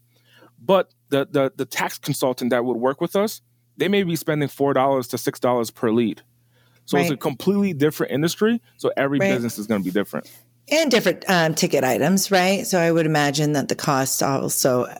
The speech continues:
Speaker 2: fluctuates based off of what you would expect to pay per lead.
Speaker 1: Exactly. In, in construction, for example,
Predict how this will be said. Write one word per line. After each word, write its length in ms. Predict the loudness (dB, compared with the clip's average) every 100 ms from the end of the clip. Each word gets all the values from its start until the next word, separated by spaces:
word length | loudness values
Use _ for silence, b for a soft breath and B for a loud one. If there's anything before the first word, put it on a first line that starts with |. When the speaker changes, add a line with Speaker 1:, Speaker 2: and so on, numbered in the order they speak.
| -18 _
Speaker 2:
fluctuates 800 | -2 -2 0 0 0 0 -4 -6 -8 B B B B _
based 260 | -2 0 2
off 200 | -2 0
of 140 | 0
what 200 | 0 -2
you 140 | 0 0
would 100 | 0
expect 400 | -2 -2 -2 -2
to 60 | -4
pay 260 | -2 -2
per 220 | -2 -4
lead. 380 | -2 -2 -2 -6 b b b b _ _ _ _ _ _ _ -4
Speaker 1:
Exactly. 500 | -2 -2 -2 -6 -8 B B B B B _
In, 320 | 0 0 -2 -2
in 180 | -2 0
construction, 640 | -2 0 0 0 -2 -2
for 160 | -2
example, 540 | -2 0 0 0 -2